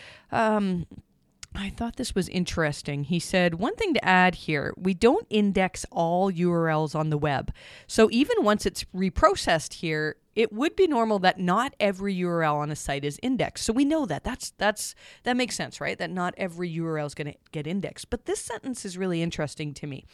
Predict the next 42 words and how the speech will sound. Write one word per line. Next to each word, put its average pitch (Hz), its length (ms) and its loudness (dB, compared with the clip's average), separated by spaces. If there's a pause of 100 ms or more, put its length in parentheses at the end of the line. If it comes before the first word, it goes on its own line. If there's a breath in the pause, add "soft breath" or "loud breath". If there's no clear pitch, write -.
(440 loud breath)
Awesome 294 400 2
sites 190 500 -2
with 190 180 0
minimal 214 440 2
duplication 190 880 -4 (280 soft breath)
help 214 260 4
us 160 160 -2
recognize 185 580 0
the - 80 -4
value 170 440 2
of 165 140 0
indexing 160 580 -2
more 143 220 -2
of 143 100 -8
your 156 100 -2
pages. 262 560 0 (460 loud breath)
So 262 200 2
how 311 260 0
many 415 160 0
times 208 380 2
have 185 220 2
we 233 540 0
in 190 140 0
the 175 80 0
past 151 720 0
gone 180 260 2
over 185 320 0
this 165 500 0 (380 loud breath)
argument 214 600 4
about 170 520 4 (100)
thin 202 300 0
content 151 640 -4
and 165 280 0
whether, 165 640 4
uh, 156 200 0
and 175 180 0
duplicate - 460 -2
content 143 500 -4
and 165 140 -2
whether 185 240 4
duplicate 240 460 -2
content, 160 440 0